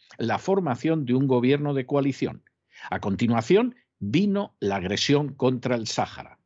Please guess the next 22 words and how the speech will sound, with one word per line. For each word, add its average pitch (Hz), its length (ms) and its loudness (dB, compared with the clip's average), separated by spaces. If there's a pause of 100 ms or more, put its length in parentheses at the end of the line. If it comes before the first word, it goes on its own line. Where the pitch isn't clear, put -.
(340)
A 104 100 -2
inicios 127 500 2
de 110 100 -2
mil 135 220 2
novecientos 104 600 -2
setenta 95 360 -2
y 101 80 2
cinco, 196 480 2 (320)
distintos 180 640 2
agentes 123 480 0
marroquíes 113 640 2 (240)
llevaban 175 500 0
meses 202 360 -2
realizando 160 640 0
atentados 117 880 -2
terroristas 143 760 -2 (200)
en 90 120 -4
el 90 140 -4
territorio 143 600 -2
del 95 200 -8
Sáhara 117 480 -4
español. 104 500 -6